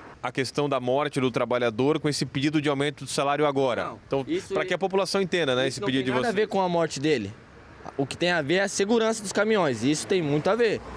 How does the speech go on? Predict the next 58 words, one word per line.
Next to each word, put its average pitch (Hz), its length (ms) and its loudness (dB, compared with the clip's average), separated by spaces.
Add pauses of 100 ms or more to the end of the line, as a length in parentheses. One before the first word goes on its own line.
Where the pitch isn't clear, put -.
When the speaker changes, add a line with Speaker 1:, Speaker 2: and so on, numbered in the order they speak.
(720)
Speaker 2:
Agora, 143 260 2
sobre 180 240 0
o 196 40 2
aumento, 196 300 0
não 180 60 2
tem 180 160 0
nada 226 180 2
a - 20 2
ver 202 120 2
com 185 80 -2
a 165 60 2
morte 151 240 0
dele. 117 260 2 (160)
Speaker 1:
Vocês 123 140 -14
estão - 180 -4
aproveitando 143 760 0
também 135 300 0
essa 139 180 -2
mobilização 127 640 0
Speaker 2:
Sim, 262 160 -6
porque - 180 -8
Speaker 1:
já 202 80 0
Speaker 2:
é - 20 2
uma 151 60 -2
Speaker 1:
pra 170 140 -2
Speaker 2:
coisa 160 140 0
Speaker 1:
pedir 160 80 0
aumento 165 200 0
Speaker 2:
que - 40 -6
a - 40 -8
Speaker 1:
salarial? 165 360 0
Speaker 2:
porque - 200 2 (520)
o, 190 340 4
em 196 120 2
seis 240 340 2
anos 240 220 2
nunca 240 220 0
teve 220 200 2
um 233 40 4
aumento. 220 340 2
Já 190 120 4
viu 202 100 2
uma 247 120 2
empresa 202 280 2
que 185 120 0
em - 20 2
seis 220 280 2
anos 220 120 2
nunca 214 200 2
teve 196 180 0
um 190 40 4
aumento? 208 380 0 (680)
Em 127 40 -4
seis 185 360 0
anos 233 240 2
que 147 100 -4
tá 165 100 2
aqui. 156 240 0